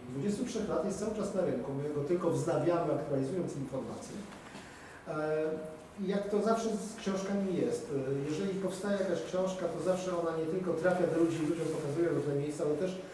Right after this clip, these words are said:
dla mnie jako wydawcy i autora jest okazją do poznania kolejnych, e, fajnych osób, ciekawych osób, nawiązania kontaktów. Więc nawiązałem kontakt z archeologami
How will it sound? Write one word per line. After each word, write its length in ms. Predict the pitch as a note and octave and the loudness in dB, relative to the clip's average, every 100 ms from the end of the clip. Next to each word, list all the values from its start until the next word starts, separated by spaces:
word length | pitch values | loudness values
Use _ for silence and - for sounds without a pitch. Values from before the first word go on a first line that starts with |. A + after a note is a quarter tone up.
| - - | -14 -2
dla 140 | D#3 E3 | 2 4
mnie 100 | E3 | 2
jako 180 | E3 | 0
wydawcy 420 | D3 D3+ F3 F3 D#3 | 0 0 0 0 0
i 80 | |
autora 400 | D3 C#3+ F3+ E3+ | 0 0 0 2
jest 160 | D#3+ D#3+ | 2 0
okazją 320 | - E3 D#3+ | 0 0 0
do 120 | D3+ D3 D3 | 0 0 0
poznania 260 | D3+ C#3+ | 0 0
kolejnych, 520 | C#3 C#3 C#3 C3+ C3+ C3 - - - - - | 0 2 2 2 -2 -6 -10 -14 -16 -18 -10
e, 200 | C3 C3 C3 C3 - - - - - D3 | -4 -2 -2 -4 -8 -14 -16 -18 -14 -6
fajnych 300 | D3 D3+ - C#3 | -4 -4 -4 -4
osób, 220 | - G3+ A#3 - F3+ | -2 -2 -2 -6 -8
ciekawych 400 | E3+ D#3+ D3+ D3 C#3 | -6 -2 -2 0 -2
osób, 320 | C#3 F#3+ G#3 G#3 - - - | -2 -2 -4 -6 -10 -14 -8
nawiązania 420 | D3+ D#3+ D#3+ E3 D#3+ | -4 -2 0 0 0
kontaktów. 500 | C#3 C3 - - - | -2 -4 -6 -10 -10
Więc 140 | C#3 F#3+ | -8 -2
nawiązałem 380 | F3+ F3+ C#4+ C#4 | 0 4 4 4
kontakt 360 | A3 G#3+ G#3 G3 | 2 0 -2 0
z 40 | |
archeologami 720 | G3 G3 F3 D#3+ D#3+ D#3+ D#3+ | 2 4 2 4 2 2 0